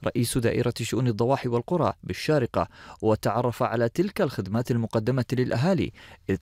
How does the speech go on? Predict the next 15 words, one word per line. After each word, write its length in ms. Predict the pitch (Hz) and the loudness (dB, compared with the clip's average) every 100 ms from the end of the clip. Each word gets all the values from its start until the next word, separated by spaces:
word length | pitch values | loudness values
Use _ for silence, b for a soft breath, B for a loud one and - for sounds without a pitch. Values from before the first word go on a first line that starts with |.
| - | 2
تعكس 440 | 151 160 - - | 0 0 -6 -2
مثل 340 | 156 101 - | -2 -2 -2
هذه 360 | 101 131 147 120 | -2 0 2 2
المبادرات 640 | 117 113 113 120 156 185 B B B - | 0 0 0 2 0 0 B B B 0
أهمية 400 | 156 175 220 196 | 2 4 4 2
تعزيز 580 | 190 - 113 107 143 143 | 0 0 0 0 0 0
الروابط 560 | 123 123 208 185 180 | 0 0 0 0 2
المجتمعية 680 | 160 110 - 107 104 139 135 143 139 B B - | 2 0 0 0 0 0 0 0 -2 B B -2
بين 180 | 98 98 | 0 2
المجلس 520 | 101 151 143 147 151 147 B B - | 2 0 -2 -2 0 -2 B B -2
وأهالي 520 | 113 104 101 175 202 | 0 0 0 0 0
المنطقة، 520 | 185 147 - - 85 B B - | 0 0 -2 -6 -6 B B -4
والتأكيد 680 | 113 - - 135 110 85 - | -2 -2 -2 0 0 -2 -4
على 180 | 98 | -2
ضرورة 420 | 107 113 135 170 | 0 2 2 2